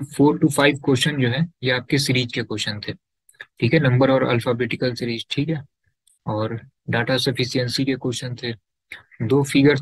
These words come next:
थे what nest वाले में, इसमें square count करना था आपको, ठीक है, और statement argument के दो question थे, Direction का एक question आया हुआ था इसमें, ठीक है, Paper simple था।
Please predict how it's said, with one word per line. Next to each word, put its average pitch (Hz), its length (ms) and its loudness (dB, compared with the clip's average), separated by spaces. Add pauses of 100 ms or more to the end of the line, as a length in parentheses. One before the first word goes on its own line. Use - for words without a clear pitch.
थे 143 100 4
what 131 360 2
nest 131 300 -2
वाले 120 260 -4
में, 113 180 -12 (1500)
इसमें 131 320 0
square 131 340 0
count 127 300 -4
करना 123 260 -6
था 120 140 -8
आपको, 113 280 -6 (720)
ठीक 120 200 -8
है, 139 60 -4 (800)
और 110 240 -8 (280)
statement 135 540 4
argument 135 500 2
के 143 100 0
दो 127 180 0
question 120 460 -6
थे, 113 80 -6 (460)
Direction 120 480 2
का 135 80 4
एक 127 200 4
question 127 260 0
आया 120 200 -2
हुआ 117 220 -4
था 113 140 -8
इसमें, 107 300 -4 (720)
ठीक 127 120 -2
है, 175 120 2
Paper 147 320 0
simple 117 360 0
था। 104 200 -10